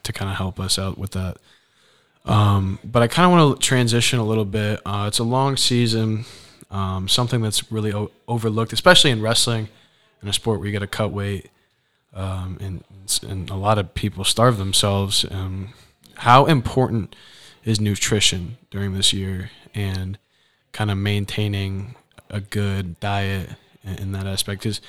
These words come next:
obviously we know everybody's gotta cut weight, um, responsibly, of course. Um, can you talk to me a little bit about your diet and your nutrition life?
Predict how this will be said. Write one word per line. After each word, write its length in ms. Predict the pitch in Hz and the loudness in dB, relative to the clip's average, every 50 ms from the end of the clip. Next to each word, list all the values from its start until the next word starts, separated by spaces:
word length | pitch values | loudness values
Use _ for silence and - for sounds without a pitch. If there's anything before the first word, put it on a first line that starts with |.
| - - - - - - | -20 -20 -20 -20 -18 -12
obviously 380 | - 98 98 98 98 - - 101 | -10 -8 -6 -4 -4 -4 -4 -4
we 80 | 98 95 | -4 -6
know 100 | 98 98 | -6 -6
everybody's 300 | 98 101 98 98 95 92 | -4 -4 -6 -6 -8 -8
gotta 140 | - 92 92 | -10 -10 -12
cut 220 | - - 104 101 - | -10 -8 -8 -6 -4
weight, 360 | 117 123 123 123 123 117 - - - _ _ _ _ _ _ _ _ - | -2 -2 0 -2 -2 -4 -6 -12 -20 _ _ _ _ _ _ _ _ -12
um, 340 | 101 98 95 95 92 87 - | -10 -8 -8 -8 -8 -10 -6
responsibly, 600 | 95 101 - - - 98 98 92 - - 95 92 92 | -2 -2 -2 -2 -2 -4 -4 -4 -4 -4 -4 -4 -4
of 100 | 95 - | -6 -6
course. 400 | - 101 95 95 101 - - - - | -4 -4 -2 -2 0 -2 -2 -2 -4
Um, 300 | 98 92 90 90 92 95 | -8 -8 -8 -8 -10 -8
can 120 | - 95 | -8 -8
you 60 | 95 | -6
talk 180 | 92 - 98 98 | -6 -6 -8 -8
to 100 | - - | -6 -6
me 60 | 101 | -6
a 60 | 98 | -4
little 180 | 95 98 98 95 | -4 -4 -4 -6
bit 100 | 92 95 | -6 -6
about 380 | 95 98 95 95 95 92 - - - - | -6 -6 -6 -6 -6 -6 -8 -10 -12 -10
your 100 | 101 95 | -10 -8
diet 280 | - 95 95 95 92 | -6 -6 -4 -4 -6
and 60 | 76 71 | -4 -4
your 80 | 95 | -6
nutrition 500 | 95 92 92 - - 104 101 - - 101 | -4 -4 -4 -4 -4 -4 -4 -6 -6 -6
life? 280 | 98 101 104 104 - | -6 -4 -6 -6 -8